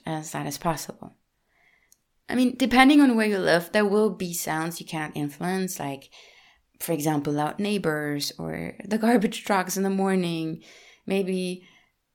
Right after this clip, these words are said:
airplanes and helicopters. So focus on those things that you can influence and remove the noises that you can control.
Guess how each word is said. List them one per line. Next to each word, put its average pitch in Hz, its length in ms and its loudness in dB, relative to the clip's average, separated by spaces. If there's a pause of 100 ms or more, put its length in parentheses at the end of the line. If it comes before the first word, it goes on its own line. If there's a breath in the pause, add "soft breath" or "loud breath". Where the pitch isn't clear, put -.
(180)
airplanes 190 800 0
and 180 100 -2
helicopters. 185 1120 -2 (340 soft breath)
So 214 380 0 (300 loud breath)
focus - 460 0
on 262 160 4
those 202 300 2
things 233 200 0
that 196 160 -2
you 190 100 -6
can 180 360 0
influence 165 640 -6
and 185 160 -2
remove 196 560 0
the 196 80 -2
noises 190 600 0
that 175 200 -6
you 190 200 -6
can 208 280 -2
control. 202 580 -4